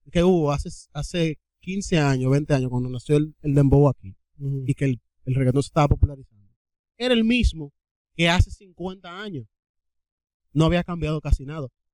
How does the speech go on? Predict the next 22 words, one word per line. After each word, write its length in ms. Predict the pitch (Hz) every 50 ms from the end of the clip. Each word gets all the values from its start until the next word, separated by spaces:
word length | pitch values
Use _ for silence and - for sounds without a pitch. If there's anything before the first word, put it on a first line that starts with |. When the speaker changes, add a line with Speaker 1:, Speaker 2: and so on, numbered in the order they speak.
| _ _
Speaker 1:
Y, 200 | _ 180 180 196
y 40 | 175
tú 100 | - - 208
comparas 400 | - 269 233 220 240 214 202 180
eso, 140 | 160 - 165
por 120 | - 160
ejemplo, 240 | 160 160 156 151 143
con 160 | 147 147 143
el 60 | 139
género 260 | 147 156 170 175 180
del 120 | 180 180 156
rock 220 | 143 151 156 _
en 80 | 151 147
Estados 320 | 139 - 139 139 143 - -
Unidos. 280 | 143 123 110 104 110 _ _ _ _ _ _ _
Y 100 | 156 170
el 100 | 170 151
rock 240 | 151 180 202 202 _
de 100 | - 254
los 120 | 247 247 233
dos 160 | 233 208 -
mil 240 | - - 143 - _